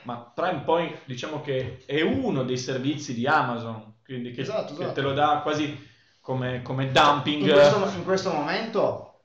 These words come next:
Speaker 2: ad esempio, parlando di business, io pe-, cioè, non ho i conti, <laughs> però io penso che, eh, se vanno a prezzare, cioè, quanto gli costa a Prime acquisire i diritti della Champions e quanto poi facciano pagare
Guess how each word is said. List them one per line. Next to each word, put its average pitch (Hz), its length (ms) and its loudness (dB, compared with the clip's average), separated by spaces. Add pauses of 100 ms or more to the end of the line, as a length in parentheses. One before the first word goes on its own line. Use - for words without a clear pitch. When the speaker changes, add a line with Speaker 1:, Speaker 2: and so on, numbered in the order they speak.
(160)
Speaker 2:
ad - 140 -16
esempio, 131 640 -6
parlando 113 360 -10
di 185 100 -6
business, 156 600 -4 (480)
io 147 200 -4
pe-, - 260 -10
cioè, 107 140 -10
non 110 340 -12
ho 127 40 -6
i 135 80 -4
conti, 147 460 -8
<laughs> - 80 -18
però 127 240 -6
io 131 140 -6
penso 143 300 -6
che, 135 260 -2 (260)
eh, 113 540 2
se - 200 -6
vanno 156 240 0
a 147 80 -2
prezzare, 139 1040 0 (160)
cioè, 127 260 -6
quanto 165 320 -6
gli 147 180 -6
costa 131 640 -2
a 123 140 -8
Prime 143 540 2
acquisire 143 580 -6
i 135 40 -4
diritti 147 400 -6
della 143 260 0
Champions 120 800 -6
e 127 120 -12
quanto 147 380 -4
poi 151 160 -6
facciano 139 460 -8
pagare 135 840 -2